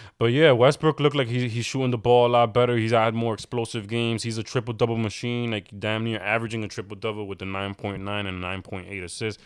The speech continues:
So, th-, I mean, Westbrook always does that as far as, you know, he just fills up the, the, the stat sheet. But at the same time, lately, they've been playing better together.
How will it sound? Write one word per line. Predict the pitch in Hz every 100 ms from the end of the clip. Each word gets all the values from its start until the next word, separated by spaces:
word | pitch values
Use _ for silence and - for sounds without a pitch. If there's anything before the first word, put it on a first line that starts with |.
| - - _
So, | - 120
th-, | 107 123
I | 131
mean, | 131 131 120 110 123
Westbrook | 139 165 170 160
always | 165 175 156
does | 107 131 143
that | 156 160 156
as | 127
far | - 131
as, | 123
you | 151
know, | 131 113
he | 110 113
just | 127 117 - - _ _ _
fills | - 131 127
up | 113
the, | 120 -
the, | 120 107
the | 107
stat | - 120 120
sheet. | - 139 147 _ _ _ -
But | 131
at | 110
the | 110
same | - 131
time, | 123 147 127 107
lately, | 113 143 127 127 127 139 _ _ -
they've | 107
been | 104 110
playing | 123 110 101
better | 87 120
together. | 131 143 117 120 113 120 147